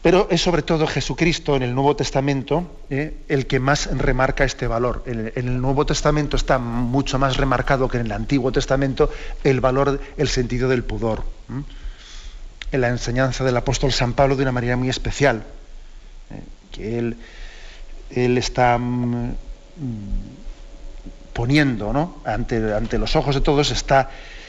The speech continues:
está denunciando la ceguera moral de su tiempo.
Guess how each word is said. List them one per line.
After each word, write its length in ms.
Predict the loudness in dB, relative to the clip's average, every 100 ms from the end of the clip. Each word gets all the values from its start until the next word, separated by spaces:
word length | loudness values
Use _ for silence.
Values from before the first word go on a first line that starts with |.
| -14 -10
está 380 | -8 -6 0 2
denunciando 800 | 4 4 2 4 2 4 2 4
la 180 | 2 2
ceguera 600 | 0 2 2 2 0 -4 -12 -10
moral 480 | -2 2 4 4 4
de 80 | -2
su 200 | -2 -2
tiempo. 500 | 0 0 0 -4